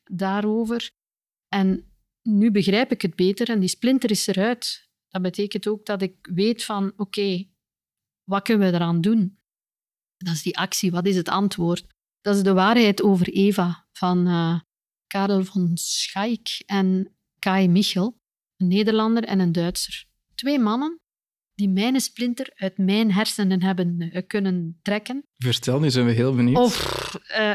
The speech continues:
Speaker 1: lees het boek, het is een klepper van een
Speaker 2: <laughs>
Speaker 1: boek. Maar uiteindelijk is het probleem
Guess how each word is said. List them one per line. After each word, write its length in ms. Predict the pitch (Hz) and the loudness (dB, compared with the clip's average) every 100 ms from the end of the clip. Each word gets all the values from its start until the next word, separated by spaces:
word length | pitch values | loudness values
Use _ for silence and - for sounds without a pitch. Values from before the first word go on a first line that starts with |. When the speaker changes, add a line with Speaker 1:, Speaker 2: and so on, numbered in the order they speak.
| - | 0
Speaker 1:
lees 280 | 214 247 | 0 2
het 140 | 233 185 | 0 -2
boek, 200 | 233 - | -2 -6
het 120 | 202 | -10
is 200 | 196 - | -10 -8
een 100 | 190 - | -8 -6
klepper 360 | 262 269 254 | -4 -2 0
van 180 | 226 220 | 0 0
een 140 | 208 202 | 2 2
Speaker 2:
<laughs> 20 | |
Speaker 1:
boek. 300 | 180 - - - | 0 -4 -18 -6
Maar 180 | 196 196 | -2 0
uiteindelijk 520 | 190 226 247 247 - | 0 2 4 4 4
is 140 | 214 | 2
het 220 | 202 196 | 2 0
probleem 580 | - 185 185 214 233 226 | 0 0 2 4 4 2